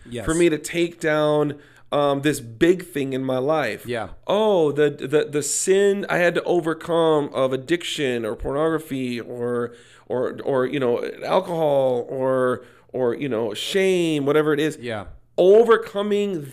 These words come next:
Speaker 2: that and the scars from that moment
Speaker 1: Right.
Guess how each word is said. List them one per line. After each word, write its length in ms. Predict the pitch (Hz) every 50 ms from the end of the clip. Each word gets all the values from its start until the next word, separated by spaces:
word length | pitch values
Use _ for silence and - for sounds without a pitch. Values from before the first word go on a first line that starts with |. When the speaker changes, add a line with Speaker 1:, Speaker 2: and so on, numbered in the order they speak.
| -
Speaker 2:
that 420 | 143 165 160 180 196 185 170 165 -
and 140 | 160 160 151
the 60 | 143
scars 640 | - - - - 165 160 170 175 180 180 175 -
from 320 | - - - 143 147 143 139
that 340 | 139 131 175 - - -
moment 600 | - 120 120 113 113 110 110 113 113 127 - - -
Speaker 1:
Right. 300 | 107 101 95 92 90